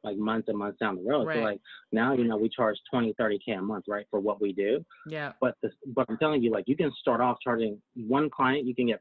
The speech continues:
Speaker 1: five hundred dollars a month, and if you know how to run it and set it up, you can only spend two hours a d-, uh, two hours a month, right, on an account and get paid five hundred dollars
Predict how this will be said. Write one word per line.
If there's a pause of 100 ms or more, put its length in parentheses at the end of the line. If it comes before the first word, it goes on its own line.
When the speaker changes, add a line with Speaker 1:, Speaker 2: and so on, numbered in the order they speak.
Speaker 1:
five
hundred
dollars
a
month,
and
if
you
know
how
to
run
it
and (100)
set
it
up, (520)
you
can
only
spend (140)
two
hours
a
d-,
uh, (120)
two
hours
a
month, (300)
right,
on
an
account
and
get
paid
five
hundred
dollars